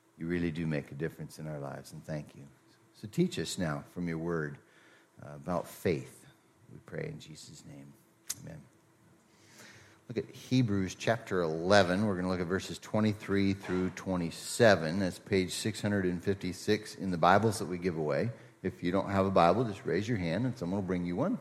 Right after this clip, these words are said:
It's our gift to you. We're going through the book of Hebrews verse by verse and looking at chapter eleven, especially right now, and all of these incredible examples of faith. And I really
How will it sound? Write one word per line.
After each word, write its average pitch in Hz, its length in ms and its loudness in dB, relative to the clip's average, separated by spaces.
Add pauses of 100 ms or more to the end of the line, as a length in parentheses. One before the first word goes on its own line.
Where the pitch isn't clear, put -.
It's - 100 -10
our 73 120 -2
gift 82 360 -8 (420)
to 95 80 -4
you. 92 180 0
We're 135 100 0
going 87 280 0
through 95 180 -4
the 90 60 -6
book 95 160 -2
of 95 100 -12
Hebrews 104 480 0
verse 98 300 4
by 92 300 8
verse 90 500 4 (500)
and 87 580 4
looking 120 540 4
at 101 220 6
chapter 107 340 6
eleven, 127 320 12
especially 160 480 6
right 107 300 10
now, 110 520 8
and 104 260 0
all 120 300 8
of 117 120 4
these 113 340 2
incredible 123 640 4
examples 107 800 2
of 98 200 -2
faith. 98 400 4
And 101 100 0
I 98 40 4
really 131 600 8